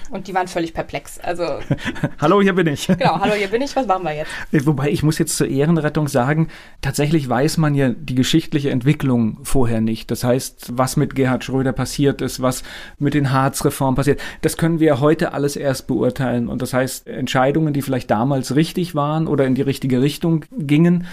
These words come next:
Speaker 2: dass sie Fehler haben, das logischerweise merkt man ja erst mit Tun, ja.
Speaker 1: Er war unglaublich charismatisch und wie gesagt, ich hab ja vorher schon diese Affinität zur Sozialdemokratie gehabt, weil egal, wo du herkommst, zählt, wohin du willst.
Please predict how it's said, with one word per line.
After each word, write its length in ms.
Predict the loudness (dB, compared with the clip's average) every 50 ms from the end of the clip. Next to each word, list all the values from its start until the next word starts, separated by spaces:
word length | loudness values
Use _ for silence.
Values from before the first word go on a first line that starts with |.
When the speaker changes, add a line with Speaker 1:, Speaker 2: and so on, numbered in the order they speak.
| -14 -16 -18 -20 -16 -10
Speaker 2:
dass 200 | -10 -6 -4 -4
sie 80 | -4
Fehler 340 | 0 2 2 4 4 2 0
haben, 300 | -2 -4 -4 -4 -6 -6
das 320 | -6 -8 -8 -8 -10 -12 -14 -16 -16 -14 -6
logischerweise 540 | -4 -2 -2 -2 -2 -2 -2 -2 -2 -2 0
merkt 240 | 0 0 -2 -2 -2
man 100 | -2 -2
ja 60 | -2
erst 240 | -4 -6 -6 -4 -6
mit 160 | -6 -6 0
Tun, 320 | 0 2 2 2 0 -4 -8 -8
ja. 160 | -8 -8 -8 -10 -14 -18 -20 -20 -18 -14 -10
Speaker 1:
Er 120 | -2 0
war 100 | 0 0
unglaublich 480 | 0 -4 -2 -2 -2 -2 -2 -6 -12 -8
charismatisch 720 | -6 -4 -4 -4 -4 -4 -2 -2 -2 -4 -4 -8 -10 -8
und 320 | -6 -6 -6 -6 -6 -6 -6 -6
wie 80 | -4
gesagt, 300 | -4 -4 -4 -4 -4 -4
ich 200 | -6 -8 -8 -10 -14 -14 -18 -20 -16 -14
hab 240 | -4 -4 -4 0 0
ja 80 | 0 -2
vorher 340 | 0 0 0 0 0 0 -2
schon 320 | -2 0 0 0 -2 -2
diese 400 | -4 -4 -4 -2 -4 -4 -4 -6 -10 -12
Affinität 580 | -14 -12 -10 -6 -6 -6 -6 -6 -8 -8 -8 -8
zur 240 | -12 -10 -10 -8 -6
Sozialdemokratie 760 | -6 -6 -6 -6 -4 -2 -2 -4 -4 -6 -8 -10 -10 -10 -8
gehabt, 300 | -6 -8 -8 -8 -8 -6
weil 200 | -4 -4 -4 -4
egal, 340 | -6 -4 -2 0 0 0 -2
wo 80 | -2
du 80 | -4 -2
herkommst, 580 | -2 -2 -4 -4 -4 -6 -6 -6 -8 -10 -12 -6
zählt, 260 | -2 -2 -2 -2 -2
wohin 180 | -4 -2 -2
du 100 | -2 -2
willst. 240 | -2 -2 -2 -4 -8